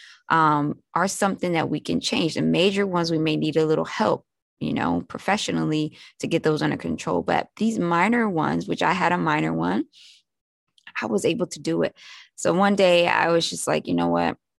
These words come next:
I'm not gonna do this anymore. I know what my triggers are, and I'm not gonna pull my hair." So what I did was I actually braided my hair on that side. So this was the area I would pull,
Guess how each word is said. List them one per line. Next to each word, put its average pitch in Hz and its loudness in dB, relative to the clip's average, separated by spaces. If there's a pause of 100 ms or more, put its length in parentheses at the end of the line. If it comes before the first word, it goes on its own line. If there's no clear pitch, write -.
(140)
I'm 190 -2
not 240 0
gonna 208 0
do 185 -4
this 170 -6
anymore. - -2
I 160 0
know 165 0
what 196 0
my 185 0
triggers 185 0
are, 202 2
and 180 0
I'm 175 2
not 175 2
gonna 160 -2
pull 160 -2
my 147 0
hair." 156 0
So 160 2 (320)
what 170 6
I 240 6
did 185 4
was 160 6
I 165 6
actually 170 2
braided 151 4
my 131 2
hair 143 0 (480)
on 170 6
that 220 2
side. 156 4
So 165 2
this 185 4
was 220 0
the 180 2
area 165 6
I 147 4
would 151 2
pull, 135 0